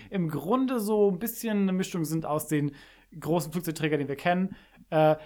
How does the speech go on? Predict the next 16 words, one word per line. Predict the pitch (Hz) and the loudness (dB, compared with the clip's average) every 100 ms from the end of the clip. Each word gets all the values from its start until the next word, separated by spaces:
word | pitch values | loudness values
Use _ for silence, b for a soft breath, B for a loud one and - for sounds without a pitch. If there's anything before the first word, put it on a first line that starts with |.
| B | B
generell | - 226 202 185 233 | 0 2 4 4 2
geht | 214 214 | 0 2
der | 196 185 | 2 2
Film | - 202 190 | 4 4 4
nicht | 185 - | 0 -10
in | - 175 | -6 -4
die | 160 | -4
extrem | - - - 170 170 165 | -8 -12 -6 -2 -2 0
weirden | 190 196 | 0 0
Sachen | 185 185 196 | 0 -2 -2
und | 156 | -6
versucht | 143 147 170 | -8 -8 -8
schon | - 160 | -4 -2
noch | 156 | -2
so | - 139 | -4 -6
ein | 123 | -8